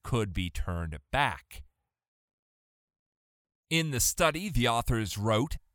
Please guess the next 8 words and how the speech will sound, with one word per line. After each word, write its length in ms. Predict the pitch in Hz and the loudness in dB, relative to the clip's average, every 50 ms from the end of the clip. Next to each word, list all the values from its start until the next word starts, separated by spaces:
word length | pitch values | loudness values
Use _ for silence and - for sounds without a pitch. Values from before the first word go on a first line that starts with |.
| _ - | _ 0
"Epigenetic 960 | 147 151 - - 95 104 113 113 113 123 131 131 127 127 - _ - - - - | 4 4 4 4 4 0 -2 0 2 4 4 4 2 -2 -6 _ -16 -18 -12 -10
clocks 640 | - - 151 151 160 156 127 113 117 - - - | -6 -4 0 2 4 4 4 2 2 -2 -4 -2
can 160 | - - 123 | -2 -2 0
now 240 | 110 113 113 107 104 | 2 2 2 2 0
surpass 640 | 101 - 107 98 - - - 123 113 104 104 107 - | 0 -2 -2 2 2 2 2 4 2 0 0 -2 -4
chronological 880 | - - - 147 143 139 123 104 107 117 123 120 - - - 104 - - | -6 -4 -2 -2 0 0 -2 -2 -2 -2 -2 -2 -2 -2 -2 -4 -2 -2
age 400 | 139 143 135 123 120 123 110 107 | -2 -2 -2 -2 -4 -4 -6 -8
in 240 | - - 117 110 | -8 -8 -8 -8